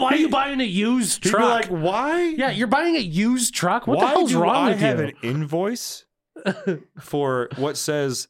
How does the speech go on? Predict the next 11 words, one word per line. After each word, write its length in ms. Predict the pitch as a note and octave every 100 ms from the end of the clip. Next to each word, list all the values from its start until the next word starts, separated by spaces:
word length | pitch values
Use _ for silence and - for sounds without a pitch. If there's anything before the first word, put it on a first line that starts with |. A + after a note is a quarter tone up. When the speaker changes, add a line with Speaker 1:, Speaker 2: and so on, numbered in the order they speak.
| _ _
Speaker 2:
ten 540 | - D3+ E3 F#3 F#3 -
six 360 | - - F3+ -
point 360 | - F3 D#3
four 540 | - - C3+ G#2 D#2 - A3+ - - - - -
for 140 | C3
two 240 | - - A#3
hundred 180 | A#3+ G#3
and 100 | D#3
forty 240 | F3 F3
thousand 340 | D#3 D3+ C#3+ A#2+
dollars? 420 | A2+ G2+ -